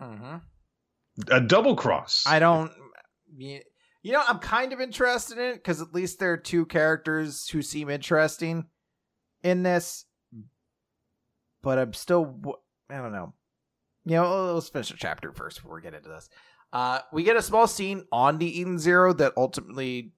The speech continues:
Speaker 1: it, it seems like something that's just there to be like, "Here's why they can't contact each other." And then to the next scene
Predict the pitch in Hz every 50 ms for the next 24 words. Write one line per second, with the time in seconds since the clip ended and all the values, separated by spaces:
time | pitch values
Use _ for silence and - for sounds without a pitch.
0 | _ - - 69 78 - - - - - - - _ _ _ _ _ _ _ _
1 | _ - - - - - - - - _ _ _ _ _ _ - _ _ _ _
2 | - 202 196 202 - - 262 269 269 226 - 254 247 226 - - - 214 214 -
3 | 196 202 185 175 - - 185 170 - - 180 170 160 147 165 165 160 151 151 147
4 | 143 - - 165 190 175 170 190 180 170 160 160 - 156 151 143 - 160 143 143
5 | - - 147 123 113 - - 113 101 - 127 110 104 101 95 - - 117 113 117
6 | 120 120 110 101 - - 117 120 110 110 110 113 - - - - 127 127 127 127
7 | 139 135